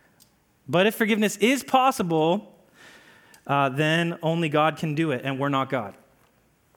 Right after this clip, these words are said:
And so in our culture, we're kind of stuck between a rock and a hard place. We have the desire to forgive, and yet we don't know how and don't think we can, right? Many today agree with this, and it actually does seem morally inappropriate to forgive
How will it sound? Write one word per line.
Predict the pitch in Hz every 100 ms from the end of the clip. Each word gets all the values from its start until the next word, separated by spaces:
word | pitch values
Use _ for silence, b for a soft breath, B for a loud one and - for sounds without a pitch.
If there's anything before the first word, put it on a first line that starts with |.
| _ _ _ _ -
And | 165
so | 156 185
in | 208
our | 214
culture, | 233 254 -
we're | 190 165
kind | 226 226
of | 208 151
stuck | - 214 220
between | 202 214 202
a |
rock | 185 214 220
and | 208
a |
hard | 214 220
place. | 208 185 185
We |
have | 190 165
the |
desire | 160 175 165 202 226
to | 226 226
forgive, | 208 185 214 220
and | 190 190
yet | 220 208
we | 226
don't | 220 226
know | 226
how | 226 214 226 233
and | 220 196 156
don't | 208 226
think | 240 233
we | 240
can, | 226 226 165 120 101 - _ _ B B B B B B B B
right? | 131 160 202 - - B B B B B B
Many | 156 196 226
today | 226 214 214
agree | 180 160 220 262
with | 226
this, | 151 160
and | 185
it | 190
actually | 214 240 226
does | 170 190 240
seem | - 233 226
morally | 202 185 208 220 214 202
inappropriate | 185 202 - - 196 214 - 180 180 185 -
to | 196 190
forgive | - 180 143 185 190 160